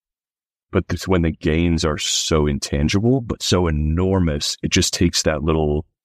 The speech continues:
leap of thought to think about, you know, what is the value that could be created that wasn't? What is the value that we could be building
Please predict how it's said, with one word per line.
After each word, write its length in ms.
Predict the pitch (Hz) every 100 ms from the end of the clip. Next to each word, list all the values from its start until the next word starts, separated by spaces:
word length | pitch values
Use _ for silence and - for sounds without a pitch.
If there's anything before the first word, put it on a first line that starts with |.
| -
leap 380 | 82 82 85 -
of 180 | 78
thought 440 | - - 82 80 - _ _ _ -
to 60 |
think 280 | - 85 80
about, 420 | 76 73 71 71 - _ _ _ _ _ _ _
you 80 | -
know, 80 | 76
what 220 | 73 92
is 100 | 87
the 80 | 80
value 300 | 76 78 73
that 140 | -
could 160 | - 82
be 100 | 76
created 380 | - 80 73 76
that 140 | -
wasn't? 300 | 67 67 73 -
What 120 | -
is 80 | 78
the 60 | 76
value 260 | 73 76
that 120 | 71 -
we 120 | 76
could 160 | 80
be 100 | 73
building 540 | - 78 78 76 73